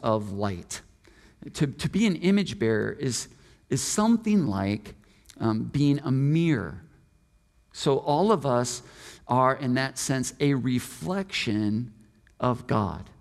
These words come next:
Every man, woman, and child has the ability to turn toward God and in doing so,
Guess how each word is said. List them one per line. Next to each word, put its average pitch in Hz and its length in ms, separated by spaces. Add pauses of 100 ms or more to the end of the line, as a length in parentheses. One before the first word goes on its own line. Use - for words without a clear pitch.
(600)
Every 143 220
man, 170 320
woman, 165 200
and 180 100
child 110 360
has 127 200
the 143 160
ability 135 580
to 120 240
turn 208 400
toward 208 480
God 110 560 (380)
and 147 160
in 147 260
doing 208 360
so, 113 400